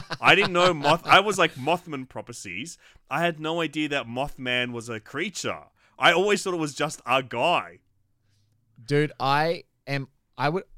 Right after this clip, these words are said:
Speaker 1: say for many years I was ex-, in exactly the same boat as you, except then for a brief period I lived with the beautiful journalist and
Speaker 2: Mm-hmm.
Speaker 1: also fantasy, mo-, uh, contemporary fantasy writer Maria Lewis, who is such a horror aficionado and, like,
Speaker 2: Mm-hmm.
Speaker 1: especially conspiracy theory horror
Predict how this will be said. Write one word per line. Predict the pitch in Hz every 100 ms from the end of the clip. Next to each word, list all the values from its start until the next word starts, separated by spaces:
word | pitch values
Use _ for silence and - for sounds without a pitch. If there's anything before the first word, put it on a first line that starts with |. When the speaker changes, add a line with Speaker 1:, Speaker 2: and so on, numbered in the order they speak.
| -
Speaker 1:
say | - - 135
for | 131 131
many | 117 120 127
years | 120 117 113 -
I | 120
was | 117
ex-, | 107 107 -
in | 120
exactly | 101 98 104 104
the | 127
same | 120 131
boat | 120 110
as | 117 123
you, | 147
except | - - - 127 127
then | - 113
for | 113 117
a | 110
brief | 117 117
period | - 117 113
I | 110
lived | 104 104 101
with | 98
the | 101
beautiful | 95 104 101 - 101 98 - - - 107
journalist | 98 113 113 107 107 101 -
and | 110
Speaker 2:
Mm-hmm. | 104
Speaker 1:
also | 107 107 98
fantasy, | - 113 110 107 104 110 107 104
mo-, | 113 113
uh, | 113 104
contemporary | 101 104 123 104 110
fantasy | - 107 104 110
writer | 101 101 98 92 101
Maria | 98 101 95
Lewis, | 98 101 101 - - - -
who | 117
is | 120
such | 110 - 127 127
a | 123
horror | 120 110
aficionado | 113 117 117 110 110 117 117
and, | 110 107
like, | 101
Speaker 2:
Mm-hmm. | 104
Speaker 1:
especially | 98 107 - 107
conspiracy | 98 107 - 107 104 -
theory | 107 104 101 107
horror | 101 107 107 110 104